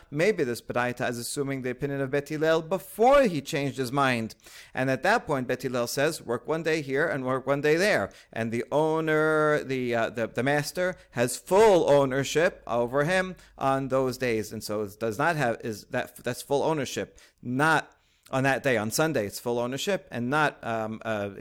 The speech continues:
uh, uh, uh, including monetary ownership, and so therefore that would, deserves the fine because of that. And we can't prove anything from this Baraita about, uh, about a slave who is not monetarily owned but waiting get shichrur.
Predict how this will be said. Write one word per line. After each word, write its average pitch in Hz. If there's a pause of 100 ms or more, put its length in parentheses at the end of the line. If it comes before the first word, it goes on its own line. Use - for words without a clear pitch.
(240)
uh, -
uh, 113 (320)
uh, 110
including 139
monetary 135
ownership, 92
and 98
so 95
therefore 107 (300)
that -
would, 104
deserves 117
the 117
fine 101
because 98
of 120
that. 156 (200)
And 113
we 113
can't 127
prove 123
anything 131
from 107
this 117
Baraita 151 (320)
about, 117
uh, 110
about 113
a 110
slave 107
who 110
is 98
not 131
monetarily 104
owned 117
but -
waiting 104
get 95
shichrur. 117